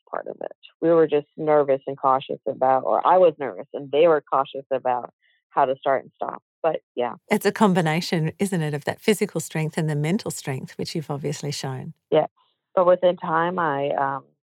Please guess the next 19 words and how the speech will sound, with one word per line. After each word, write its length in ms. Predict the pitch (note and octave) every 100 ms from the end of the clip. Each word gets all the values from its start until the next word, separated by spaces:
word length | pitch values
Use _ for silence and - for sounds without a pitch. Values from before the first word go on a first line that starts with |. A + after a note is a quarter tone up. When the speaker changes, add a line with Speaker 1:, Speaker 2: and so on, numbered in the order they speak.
| -
Speaker 1:
I, 460 | C#3 - _ -
I 20 |
met 240 | C#3+ B2+ C3+
the 60 |
right 200 | D3+ E3 -
people. 340 | - - C3+ B2+
I 40 |
was 120 | C3 C3+
at 100 | C3+
another 420 | C#3 C#3 C#3+ -
event 380 | E3 E3 D3 F3+
and 140 | - D3
there 80 | C#3
was 140 | C#3+
a 60 | C#3
guy 240 | C#3 C3+
there 160 | C#3 D#3
asking 420 | - C3+ - C#3+
me, 240 | C#3+ C#3+